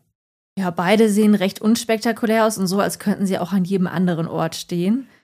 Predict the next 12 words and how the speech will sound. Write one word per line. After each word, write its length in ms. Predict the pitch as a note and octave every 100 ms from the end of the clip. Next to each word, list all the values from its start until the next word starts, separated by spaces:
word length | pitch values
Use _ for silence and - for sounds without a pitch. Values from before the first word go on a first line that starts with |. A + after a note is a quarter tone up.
| _ _ _ -
Also 280 | F#3+ F#3 F3+
das, 320 | G3 F#3+ -
äh, 300 | - F#3+ F#3+
die 320 | F#3+ F#3+ F#3
Palazzina 960 | F3 G3 F#3+ E3+ G3+ G#3 G#3+ G#3 G#3 -
dei 340 | F3 F#3 F#3+ F#3+
Mulini, 680 | F#3+ G3 A3+ A#3 A#3+ A#3 A#3+ - _ _ _ _ _
es 320 | - - - _ -
könnte 300 | G3+ F3+ F#3+
halt 180 | F3 -
auch 200 | F3+ -
irgendwie 720 | F#3 F#3 E3 F#3 F3 E3+